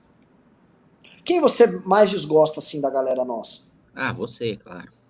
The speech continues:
Speaker 1: Não, não é. Assim, isso é um clichê que todo mundo faz, não é.
Speaker 2: É,
Speaker 1: Confessa
Speaker 2: lógico.
Speaker 1: que é o, o Rubinho, o,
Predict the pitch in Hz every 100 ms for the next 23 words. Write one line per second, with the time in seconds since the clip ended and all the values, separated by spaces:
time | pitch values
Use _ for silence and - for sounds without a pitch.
0 | _ _ _ - 339 381 392 269 240 220
1 | 311 - 269 247 233 233 226 220 208 -
2 | 165 190 262 175 135 - _ _ _ _
3 | _ _ _ 135 196 202 240 220 196 196
4 | 180 165 160 147 143 156 151 175 147 147
5 | 151 165 175 170 151 143 165 151